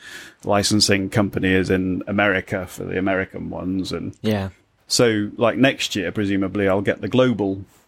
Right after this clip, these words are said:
Speaker 1: licensing back from that. I was quite pleased by that 'cause I, I wasn't expecting anything 'cause I'd registered them ages ago and I thought, "Oh, maybe don't, nobody's, just nobody's playing it," 'cause I don't think they're, like, big singles or anything. They're just small tracks
Speaker 2: Yeah.
Speaker 1: on an album. But they're obviously getting played on, like,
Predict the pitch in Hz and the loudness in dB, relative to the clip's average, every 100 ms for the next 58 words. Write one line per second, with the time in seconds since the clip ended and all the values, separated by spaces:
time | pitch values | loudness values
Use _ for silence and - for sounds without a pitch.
0 | _ _ - - _ 110 101 104 98 98 | _ _ -20 -20 _ 0 0 0 -2 -2
1 | 82 104 101 135 139 127 123 101 - _ | -2 0 4 4 2 0 0 0 -2 _
2 | _ _ _ _ - 147 120 90 85 104 | _ _ _ _ 0 0 2 4 4 4
3 | 123 123 135 147 127 95 - 127 117 104 | 4 6 6 6 4 4 0 0 2 4
4 | 101 101 104 101 123 113 104 101 101 98 | 4 4 4 4 2 0 -2 0 2 4
5 | 107 104 101 95 90 90 - 95 101 101 | 2 2 0 2 2 2 -2 -2 0 0
6 | 107 104 95 90 104 98 87 80 - - | 0 0 -2 -4 -2 0 -2 -6 -8 -6
7 | 101 107 95 95 - 110 92 92 101 127 | -4 -2 -2 -2 2 4 4 0 -2 -2
8 | 113 104 95 95 95 92 98 - 117 113 | 0 2 4 4 2 0 0 2 2 2
9 | 90 78 65 82 87 87 92 87 - - | 0 -6 -8 -10 -8 -6 -6 -8 -8 -8
10 | - 98 82 - 92 - - 113 107 104 | -4 -4 -4 -6 -6 -8 -4 0 2 0
11 | 101 - _ 95 95 104 104 92 92 107 | -6 -14 _ -8 0 2 2 -2 0 4
12 | 139 123 110 101 104 117 113 104 101 98 | 4 4 2 0 2 4 4 4 0 -2
13 | 98 - | -4 -8